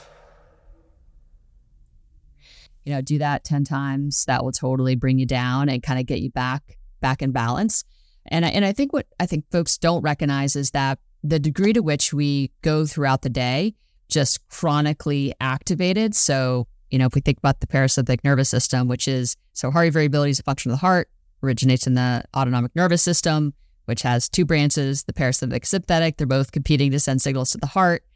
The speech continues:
Um, when we're really stressed, right, sympathetic is gonna dominate, right? Your higher heart rate, adrenaline, adre-, you know, cortisol, epinephrine.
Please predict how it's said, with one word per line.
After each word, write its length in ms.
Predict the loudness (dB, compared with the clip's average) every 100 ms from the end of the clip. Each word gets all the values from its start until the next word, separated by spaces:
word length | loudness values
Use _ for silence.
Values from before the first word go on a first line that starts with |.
| _ _ _ -6
Um, 420 | -2 -2 -2 -4 _
when 260 | -2 0 0
we're 80 | 0
really 280 | 2 4
stressed, 560 | 2 2 0 0 -4 -8 _ -6
right, 260 | 0 0 0
sympathetic 720 | 0 0 0 0 0 -2 -8 -2
is 180 | -2
gonna 240 | 2 2 2
dominate, 500 | 0 0 0 0 -2
right? 300 | -2 0 0 -2
Your 140 | -2
higher 240 | 0 -2
heart 220 | 0 -2 0
rate, 340 | 0 0 -2
adrenaline, 640 | -2 0 2 2 4 4
adre-, 180 | 2 -2 -2
you 80 | 0
know, 220 | 0 -2 _ _
cortisol, 440 | -4 -2 0 0 0
epinephrine. 520 | -2 -2 -2 -2